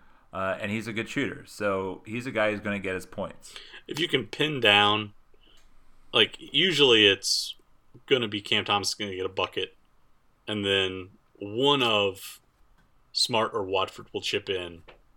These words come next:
Speaker 2: But the games where they've really struggled is when it's been two out of the four guys have, have played well. They need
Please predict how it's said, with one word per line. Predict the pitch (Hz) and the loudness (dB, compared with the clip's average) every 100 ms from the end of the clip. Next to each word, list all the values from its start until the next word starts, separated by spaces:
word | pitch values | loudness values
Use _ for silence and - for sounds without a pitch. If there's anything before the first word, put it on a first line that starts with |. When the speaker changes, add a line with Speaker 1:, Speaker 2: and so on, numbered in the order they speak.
| _ - - | _ -20 -12
Speaker 2:
But | 110 | -6
the | 113 | 4
games | 131 131 | 6 6
where | 120 | 2
they've | 113 98 | 0 0
really | 113 107 | 0 0
struggled | - 104 98 95 | 0 -2 -2 -6
is | 92 | -6
when | 98 92 90 87 _ _ _ _ | -6 -6 -10 -16 _ _ _ _
it's | 120 - | -6 -6
been | - 110 101 98 95 - _ _ _ - - - | 0 0 0 -6 -12 -18 _ _ _ -20 -20 -8
two | - 143 120 | -2 4 6
out | 110 | 6
of | |
the | 98 | 2
four | - - 104 95 | -4 -4 -6 -6
guys | 98 - - - | -8 -12 -10 -8
have, | 110 95 - | -8 -10 -12
have | 101 | -12
played | - 104 95 | -6 -6 -6
well. | - 104 | -14 -4
They | 107 | -2
need | 107 120 139 139 123 120 | -2 -2 2 2 2 0